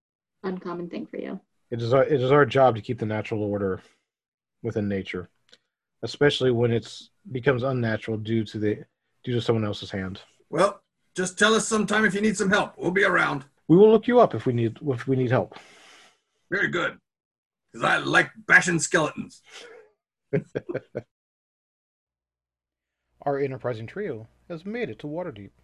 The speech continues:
Speaker 2: with a few casks of Harpo's whiskey and their new companion, Kyle the dog. The meeting with Emerald Hollowgrove showed the trio a group who stands against the unnatural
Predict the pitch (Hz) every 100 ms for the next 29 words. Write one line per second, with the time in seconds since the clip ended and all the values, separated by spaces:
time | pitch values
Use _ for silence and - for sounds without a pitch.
0 | _ 175 - 208 208 - 185 175 160 180
1 | 170 165 - 190 - 104 107 _ _ _
2 | _ _ - 190 135 120 123 147 135 101
3 | 98 107 - 98 95 98 101 120 101 _
4 | _ _ _ _ 135 135 131 120 113 113
5 | 113 110 104 127 175 117 104 120 - _
6 | _ - 247 233 208 240 226 139 127 175
7 | 156 - 147 - 175 165 165 175 165 -
8 | 135 143 165 170 113 104